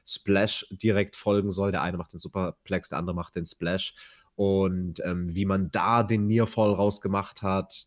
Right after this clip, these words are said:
das fand ich zum Beispiel eine sehr, sehr starke Sequenz, aber das war nicht die einzige. Also, wie gesagt, einige sehr, sehr starke Konter in der Schlussphase. Ja, und am Ende sehen wir dann endlich mal bei Dynamite, wie der Goodnight Express eigentlich aussehen soll,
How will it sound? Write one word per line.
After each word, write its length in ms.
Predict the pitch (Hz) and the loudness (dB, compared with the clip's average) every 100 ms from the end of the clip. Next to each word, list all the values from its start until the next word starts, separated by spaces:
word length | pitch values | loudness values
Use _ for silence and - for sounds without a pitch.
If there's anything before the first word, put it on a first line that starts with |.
| - | -8
das 300 | - 95 - | -6 -6 -4
fand 180 | 95 | -4
ich 80 | 92 | -4
zum 100 | - | -4
Beispiel 280 | 95 92 98 | -4 -4 -6
eine 40 | |
sehr, 200 | 85 92 | 0 0
sehr 100 | 95 | 0
starke 320 | 92 - 92 - | -2 -2 -4 -2
Sequenz, 340 | 92 - 92 | -4 -2 -2
aber 120 | 90 | -2
das 100 | 85 | -2
war 120 | 92 | 0
nicht 140 | 95 95 | 0 -2
die 80 | 80 | -4
einzige. 320 | 82 80 78 | -4 -4 -4
Also, 220 | 82 85 - - _ | -4 -6 -10 -20 _
wie 100 | 98 | -4
gesagt, 300 | 92 85 78 - | -2 -2 -4 -2
einige 340 | 98 110 98 | 0 0 -2
sehr, 240 | 90 98 95 | 0 0 2
sehr 340 | 98 95 87 | 2 0 -2
starke 720 | - - 92 87 95 - 95 95 | -6 -6 -2 0 0 -2 -2 -2
Konter 560 | - 101 104 - 101 | -2 -2 -2 -2 -4
in 80 | 92 | -2
der 80 | 95 | -4
Schlussphase. 720 | 92 104 - 98 95 92 95 - - - | -2 -4 -2 0 0 0 -4 -6 -18 -4
Ja, 80 | 117 | 4
und 100 | 117 | 4
am 100 | 104 | 4
Ende 380 | 107 156 170 185 | 4 4 4 4
sehen 320 | - 101 123 135 | 0 0 2 2
wir 80 | |
dann 480 | 120 110 113 120 117 - | 0 0 0 -2 -4 -2
endlich 420 | 127 147 143 98 | -2 0 -2 0
mal 280 | 95 139 147 | 2 2 2
bei 140 | 127 | 0
Dynamite, 720 | 101 107 113 107 110 110 98 | 2 0 0 0 0 0 -2
wie 100 | 107 | 0
der 160 | 110 104 | 2 2
Goodnight 520 | 90 135 95 98 104 | 2 0 0 -2 -2
Express 540 | 95 - - 98 98 - | -6 -10 -4 -2 -2 -2
eigentlich 480 | 98 127 95 87 - | 0 2 0 -4 -6
aussehen 380 | 80 - 82 80 | -6 -4 -4 -4
soll, 320 | 76 95 | -2 0